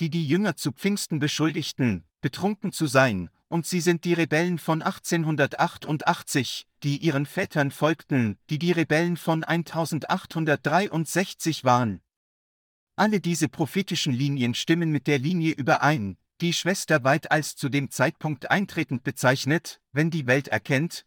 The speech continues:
dass der Adventismus ungefähr einhundertfünfundzwanzig Jahre lang von den Feuerbällen von Nashville gewusst und nichts gesagt hat.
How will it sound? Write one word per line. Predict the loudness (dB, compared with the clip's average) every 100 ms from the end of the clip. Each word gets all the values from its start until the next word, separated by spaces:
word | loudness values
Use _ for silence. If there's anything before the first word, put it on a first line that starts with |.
| _
dass | -2 0
der | 2 2
Adventismus | 0 0 0 0 -2 -2 -4
ungefähr | -2 0 0 2 2 2
einhundertfünfundzwanzig | 2 0 0 0 -2 -4 -2 -4 0 -2 -2 -6 0
Jahre | 0 2 2
lang | 2 0
von | -2 -2 2
den | 0
Feuerbällen | 2 0 0 2 0 0 -2
von | -2 0 0
Nashville | -2 -2 -2 0
gewusst | -2 0 -2 -6
und | -6 -6 -2
nichts | -6 -4 -8
gesagt | 0 2 2 0
hat. | -4 -4 -14